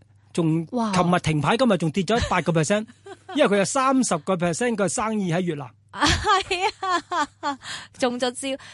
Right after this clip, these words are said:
Speaker 2: 咦，哇，好耐冇睇喎呢隻，好耐冇睇喎。
Speaker 1: 我又唔係好驚嘅，因為如果
Speaker 2: 點解你會睇呢隻嘅？
Speaker 1: 因為佢業績好啊嘛。
Speaker 2: 藝橋紡織。
Speaker 1: 如果，唔係藝橋，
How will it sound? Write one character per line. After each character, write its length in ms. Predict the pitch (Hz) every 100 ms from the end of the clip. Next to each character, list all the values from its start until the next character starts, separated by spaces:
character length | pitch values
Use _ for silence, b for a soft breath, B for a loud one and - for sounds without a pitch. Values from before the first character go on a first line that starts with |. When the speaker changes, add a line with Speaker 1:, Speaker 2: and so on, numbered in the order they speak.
| B
Speaker 2:
咦， 260 | - 277 381 B B
哇， 380 | 277 277 269 254 247
好 220 | - 190 196 381
耐 100 | 262
冇 180 | 190
睇 280 | 233 185 170
喎 160 | 214 196
呢 120 | 214
隻， 120 | 208 190 156 101 76 - _ _ _ _
好 240 | - 190
耐 160 | 180 185
冇 0 |
睇 0 |
喎。 0 |
Speaker 1:
我 0 |
又 80 | 254
唔 40 |
係 180 | 240 190
好 120 | -
驚 240 | 196 233 -
嘅， 180 | 190
因 60 | 214
為 40 |
如 40 | 247
果 120 | 208
Speaker 2:
點 120 | 269
解 100 | 339
你 80 | 330
會 140 | 233
睇 140 | 226 208
呢 120 | 233
隻 100 | 214
嘅？ 300 | 185 156 165 - _ _ -
Speaker 1:
因 100 | 294
為 0 |
佢 140 | 220
業 120 | 185 180
績 180 | 277 254 _ _
好 180 | - 170
啊 120 | 208
嘛。 340 | 226 202 190 180
Speaker 2:
藝 80 |
橋 80 | 175
紡 220 | 175 180
織。 100 | 190 - _
Speaker 1:
如 240 | - 165 170
果， 300 | 214 262 - -
唔 80 |
係 140 | 175 196
藝 100 |
橋， 100 | 156